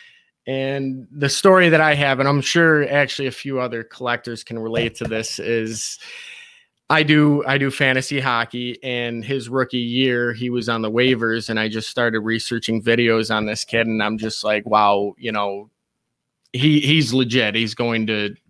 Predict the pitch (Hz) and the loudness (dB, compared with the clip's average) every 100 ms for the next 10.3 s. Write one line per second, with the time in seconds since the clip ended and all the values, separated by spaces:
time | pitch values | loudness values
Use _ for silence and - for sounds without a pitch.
0 | 139 117 120 104 123 117 113 107 127 123 | -10 -2 -2 0 0 0 -2 -4 0 0
1 | - 110 107 - 123 - 123 123 - 113 | -2 -4 -4 -2 -4 -2 0 0 0 0
2 | 110 110 - 170 160 156 - - - - | 0 0 2 4 4 2 -4 -18 -20 -20
3 | - - - _ _ _ _ 131 139 - | -20 -20 -20 _ _ _ _ 0 0 2
4 | 147 135 123 - _ _ _ 180 143 135 | 4 6 4 2 _ _ _ 2 4 6
5 | 165 170 160 156 147 139 135 127 131 127 | 6 4 2 2 0 -2 -2 0 -2 0
6 | 139 139 131 - 143 131 127 131 127 123 | 0 2 0 -2 -2 0 2 4 2 0
7 | 139 131 131 127 151 139 143 139 135 131 | 0 2 2 2 2 2 0 0 0 -2
8 | 131 117 120 127 127 120 117 117 113 113 | -2 -2 -2 -2 0 0 0 -2 -4 -2
9 | 117 113 113 139 135 131 139 135 131 110 | -2 -2 -2 -2 0 0 0 2 2 0
10 | - - - | -8 -12 -16